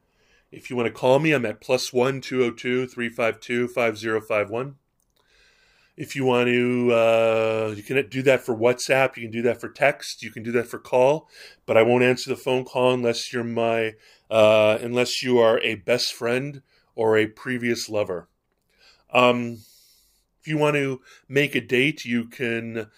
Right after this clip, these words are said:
uh, reach me at calendly dot com slash Chris Abraham slash fifteen or thirty, depending on how long you want to talk. We can always hang up before then, or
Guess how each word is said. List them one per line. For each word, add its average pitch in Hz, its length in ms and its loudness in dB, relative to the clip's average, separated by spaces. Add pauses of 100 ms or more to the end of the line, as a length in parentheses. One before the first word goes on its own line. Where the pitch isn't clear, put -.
(220)
uh, 104 340 0
reach 120 300 -6
me 123 140 0
at 110 180 -2
calendly 127 680 -2
dot 113 280 -2
com 117 320 -2
slash 110 540 -2
Chris - 320 -10
Abraham 110 440 -4
slash 104 440 -2 (400)
fifteen 135 500 0
or 110 80 4
thirty, 143 480 4 (180)
depending 120 360 -8
on 110 100 -6
how 110 160 0
long 107 320 -2
you 110 160 -8
want 104 200 -6
to 104 40 -8
talk. 131 380 -4 (360)
We 131 80 -10
can 117 160 -2
always 113 260 2
hang 117 180 -2
up 107 120 -8
before 110 360 -4
then, 135 340 -4 (400)
or 120 500 6